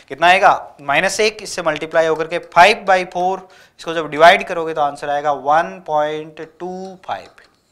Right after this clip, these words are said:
ठीक है, और यही होगा आपका इस क्वेश्चन का सही आंसर,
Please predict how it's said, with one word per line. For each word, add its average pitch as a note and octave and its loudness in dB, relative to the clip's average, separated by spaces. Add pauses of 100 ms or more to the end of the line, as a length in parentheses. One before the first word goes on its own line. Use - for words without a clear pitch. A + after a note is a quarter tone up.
ठीक C#3+ -10
है, A3+ 0 (100)
और C3 -6
यही D#3+ -10
होगा D3+ -2
आपका F#3 0 (300)
इस A3 -6
क्वेश्चन D#3 -14
का E3+ 0
सही E3+ -10
आंसर, C#3+ -4